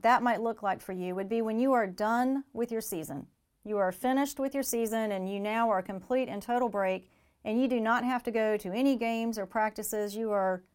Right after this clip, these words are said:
all on your own and you have a chance to relax. The athlete's plate also shows you a plate for moderate training. If you are expending more energy, then you need more energy coming from the food group of the grains and starches.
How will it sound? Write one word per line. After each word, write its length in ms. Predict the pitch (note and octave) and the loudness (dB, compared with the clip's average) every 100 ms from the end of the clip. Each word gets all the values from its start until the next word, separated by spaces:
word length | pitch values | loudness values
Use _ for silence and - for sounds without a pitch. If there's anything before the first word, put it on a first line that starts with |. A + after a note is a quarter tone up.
| _ | _
all 200 | - A#3+ | 4 4
on 100 | B3 | 4
your 140 | A3 | 2
own 180 | G3+ G3+ | 0 -2
and 100 | F#3+ | -2
you 60 | G#3 | -2
have 140 | G3+ | -2
a 40 | F#3 | -2
chance 300 | G#3 G3 - | -6 -8 -6
to 80 | |
relax. 560 | F#3 F3 E3 - - - _ _ _ _ _ _ _ _ _ - - | -4 -2 -2 -4 -12 -14 _ _ _ _ _ _ _ _ _ -18 0
The 100 | C4 | 2
athlete's 340 | E4+ F#4 C#4 | 4 2 0
plate 240 | - B3+ A3+ | 2 4 6
also 320 | A#3+ C#4 B3 | 4 4 -2
shows 400 | - A3+ G#3+ G#3+ | 2 2 2 2
you 220 | G3+ F#3 | -2 0
a 100 | F#3+ | -2
plate 320 | - A#3+ A3 | 0 0 0
for 100 | A#3+ | -2
moderate 520 | A3+ A3 A3+ A#3 F#3 | 2 4 4 4 -2
training. 400 | - F3+ E3 C#3+ - _ _ - | -4 -6 -6 -8 -12 _ _ -10
If 140 | A3 | 0
you 100 | D4 | 4
are 60 | C4 | 4
expending 580 | G3+ - C4+ C#4+ C4+ A#3 | 2 0 4 6 6 4
more 160 | A3+ | 2
energy, 640 | G#3 C4+ A#3+ F#3+ F3 F#3 - _ _ _ - | 2 2 2 0 -2 -2 -8 _ _ _ -2
then 160 | A3 | 2
you 120 | A3+ | 4
need 300 | A3+ B3 B3 | 4 4 2
more 280 | G#3 A3+ A#3 | 2 2 2
energy 400 | - C4 A#3 G#3+ | 2 2 2 0
coming 320 | G#3+ A#3 A3 G#3 | 0 0 0 -2
from 460 | - A3+ G#3+ G#3+ | 0 2 2 -2
the 100 | - | -4
food 240 | G#3 D4+ C#4 | 0 2 2
group 320 | G3 F#3+ F#3+ | 2 -2 0
of 140 | G3 | -2
the 100 | F#3+ | -2
grains 380 | G3 G#3 G#3 G3+ | 0 0 0 -2
and 100 | G3 | -6
starches. 600 | F#3 G#3 G3+ - E3 - | -2 0 0 -4 -10 -14